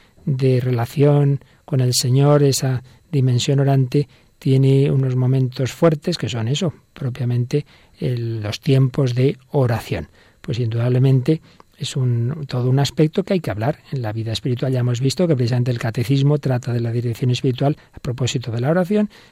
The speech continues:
Muchos santos y muchos maestros de vida espiritual han hablado de ella porque es verdad que es un campo cuando uno va avanzando en la vida de oración. Bueno, al principio y, y, y al medio y al fin hay muchos momentos en que uno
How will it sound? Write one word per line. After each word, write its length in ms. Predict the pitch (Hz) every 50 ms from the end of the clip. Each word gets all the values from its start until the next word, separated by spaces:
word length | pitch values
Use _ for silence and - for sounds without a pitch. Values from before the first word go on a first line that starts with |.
| _ _ -
Muchos 500 | 151 131 127 123 127 - 131 123 - - - - - - _
santos 540 | - - - 156 151 160 160 156 185 175 143
y 60 | 143 123
muchos 400 | 123 123 120 - - 131 120 117
maestros 420 | 120 123 131 135 - - 139 117
de 80 | 117 120
vida 160 | 117 123 131
espiritual 500 | 131 - - 143 131 123 - 143 143 139 - - - _ _
han 160 | - 160 135
hablado 300 | 135 135 135 139 143 143
de 100 | 143 147
ella 180 | 147 143 170 165
porque 340 | - 165 147 - 165 - -
es 160 | - - 156 131
verdad 280 | 127 120 120 131 131
que 80 | 123 135
es 120 | 120 -
un 120 | 135 131 123
campo 460 | - 143 147 147 135 127 147 147 151
cuando 300 | - 147 123 113 113 123
uno 140 | 127 131 127
va 100 | 127 131
avanzando 500 | 127 120 120 120 - 143 143 147 139 139
en 100 | 131 123
la 100 | 117 117
vida 200 | 120 123 117 117
de 60 | 123
oración. 220 | 123 127 131 131
Bueno, 140 | 139 165 180
al 80 | 151 113
principio 560 | - 104 101 107 - 220 240 180 165 139 127
y, 80 | 127
y, 440 | 120 120 117 113 113 113 113 107 104 - - - - - - _
y 100 | - -
al 120 | - 98 98
medio 340 | 117 175 214 196 175 156 143
y 80 | 139
al 120 | 135 120 117
fin 240 | - 185 170 135
hay 120 | 131 113 117
muchos 380 | 135 127 123 123 139 131 - - - - - - -
momentos 440 | - 135 131 131 131 131 139 127 120
en 80 | 135 127
que 100 | 123 135
uno 220 | 127 131 131 123